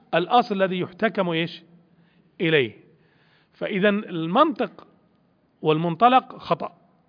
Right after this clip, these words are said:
فالنتائج قطعا سيكون فيها إيش؟ خطأ كبير. ولهذا من الإشكالات الواردة، يعني إلى فترة ما أعرف هل يعني ثبت شيء من ذا أو لا،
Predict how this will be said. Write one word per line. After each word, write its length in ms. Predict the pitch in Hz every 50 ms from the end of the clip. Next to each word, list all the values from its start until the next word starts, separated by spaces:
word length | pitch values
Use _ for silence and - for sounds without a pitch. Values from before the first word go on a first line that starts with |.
| _ _ _ _ _ _ _ _ _ _ _ _ _ _ _
فالنتائج 540 | - 147 147 151 147 - 262 285 254 226 -
قطعا 300 | - 240 233 214 202 202
سيكون 320 | 170 196 180 - 185 170
فيها 160 | 160 170 170
إيش؟ 320 | 147 160 156 151 - - - _ _ _ _ _ _ _ _ _ _ _ _
خطأ 260 | - - 294 269 240 208
كبير. 380 | - 220 233 277 240 170 - -
ولهذا 600 | - 151 147 160 175 214 220 175 147 151 175 190 - _ _ _ _ _ _ _ _ _ -
من 160 | 147 175 226
الإشكالات 500 | 247 214 - - - 170 175 175 147 143
الواردة، 540 | 139 139 143 139 131 127 123 120 127 135 - _ _ _ _ _ _ _ _ _ _ _ -
يعني 300 | 269 135 143 160 185 233
إلى 140 | 247 247 202
فترة 260 | 202 180 - 147 147
ما 100 | 156 170
أعرف 320 | 160 143 139 135 - - 156
هل 320 | 139 131 127 123 120 120
يعني 220 | 123 117 123 127 117
ثبت 260 | - 160 147 135 135
شيء 180 | - - 165 147
من 160 | 147 143 135
ذا 100 | 151 175
أو 100 | 160 143
لا، 260 | 147 170 196 220